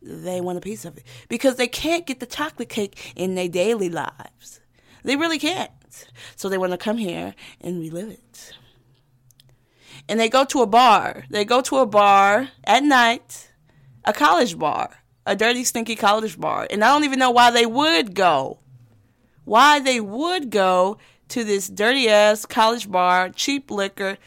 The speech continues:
dirty as hell, knowing that you probably had a hip replacement already, knowing that you probably have bladder issues where you need to use the bathroom every five minutes 'cause of your high blood pressure medication.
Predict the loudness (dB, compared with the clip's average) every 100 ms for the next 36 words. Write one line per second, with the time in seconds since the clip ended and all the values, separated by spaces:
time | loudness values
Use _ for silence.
0 | _ _ _ _ -4 -2 -2 -6 -2 -2
1 | 0 -2 -2 -2 0 0 -2 -2 -2 -2
2 | -4 -12 -12 0 2 2 0 -2 0 2
3 | 0 0 -2 -2 -4 -4 -6 -4 -4 -4
4 | -2 0 2 0 -2 -8 -14 -20 -20 -20
5 | _ -20 -20 _ _ -2 2 2 2 2
6 | 4 4 0 -8 -4 2 2 0 -2 -2
7 | -2 -4 -2 -2 0 -2 -4 -6 -4 -6
8 | -6 -4 -2 -2 -4 -2 -4 -4 0 2
9 | 2 -2 -6 -6 -10 -20 -8 0 4 4
10 | 0 -4 -4 -4 -2 2 4 4 2 -4
11 | -6 -6 -6 -4 -8 -6 0 0 2 0
12 | -2 -6 -8 -8 -8 -8 -8 -10